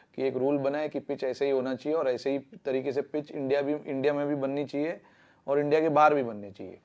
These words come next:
But जब हम बाहर जाते हैं तो लोग भी वहाँ पर, अ, हमारा लाइफ डिफिकल्ट करते हैं। तो मुझे नहीं लगता है कि पिचेस के बारे में ज़्यादा चर्चा करनी चाहिए। गेम के बारे में चर्चा करो, प्लेयर के बारे में चर्चा करो कि प्लेयर कैसे बैटिंग कर रहा है,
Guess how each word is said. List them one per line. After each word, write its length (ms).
But 160
जब 200
हम 180
बाहर 220
जाते 180
हैं 120
तो 60
लोग 340
भी 140
वहाँ 220
पर, 340
अ, 40
हमारा 260
लाइफ 280
डिफिकल्ट 480
करते 220
हैं। 180
तो 480
मुझे 260
नहीं 100
लगता 240
है 60
कि 380
पिचेस 340
के 140
बारे 240
में 140
ज़्यादा 260
चर्चा 360
करनी 300
चाहिए। 340
गेम 300
के 100
बारे 200
में 120
चर्चा 340
करो, 260
प्लेयर 320
के 120
बारे 220
में 120
चर्चा 360
करो 300
कि 80
प्लेयर 280
कैसे 260
बैटिंग 380
कर 120
रहा 120
है, 80